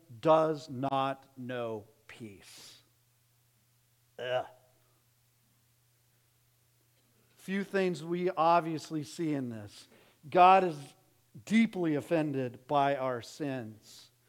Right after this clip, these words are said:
And it creates an infinite gap, right?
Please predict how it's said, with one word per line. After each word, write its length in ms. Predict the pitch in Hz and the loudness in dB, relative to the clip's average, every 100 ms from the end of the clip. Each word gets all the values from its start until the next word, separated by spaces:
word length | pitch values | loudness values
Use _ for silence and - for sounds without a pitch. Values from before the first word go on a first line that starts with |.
| _ - | _ -6
And 140 | 175 185 | -2 0
it 120 | 185 | -2
creates 680 | - 190 196 208 208 - - | -6 -2 4 4 2 -4 -8
an 240 | 196 170 208 | -4 -4 -2
infinite 640 | 214 214 208 196 175 139 | -2 -2 -2 -2 -2 -2
gap, 420 | 165 185 151 - 131 | 2 4 4 0 -4
right? 420 | 139 165 196 - | 0 0 0 -6